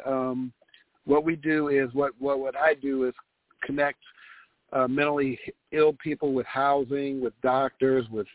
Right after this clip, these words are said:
uh, with, uh, medication, with food and resources if they're homeless. And even if they're not homeless,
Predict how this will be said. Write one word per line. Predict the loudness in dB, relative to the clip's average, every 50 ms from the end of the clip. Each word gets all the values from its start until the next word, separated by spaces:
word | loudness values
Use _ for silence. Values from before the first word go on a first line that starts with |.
| -8 -6
uh, | -6 -6 -6 -10 -12 _ -20 -20 -20 -20 -20 _ _ _ _ _ _ _ _
with, | 2 2 2 2 2 0
uh, | -2 0
medication, | 0 2 4 4 4 2 2 0 2 2 2 2 0 0 0 0 2 2 0 -2 -2 -4 -4 -4
with | -4 -6 -6 -8 -10 _ _ _
food | 4 4 4 6 4 2 2 0 0 -2 -4 -6
and | -8 -12 -2 0
resources | 0 0 0 -2 -2 0 0 0 0 0 _ 0 0 0 -2 -4 -8 -10
if | -10 -8 -4
they're | -2 -2 -2
homeless. | 0 0 2 2 2 2 0 -4 -6 -8 -8 _ -20 _ _ _ _ _ _ _ _ _ _
And | 4 6
even | 6 6 4
if | 2
they're | -2 -2 -2
not | 0 -2 -2 -2 -4
homeless, | -6 -10 -12 -10 -10 -12 -14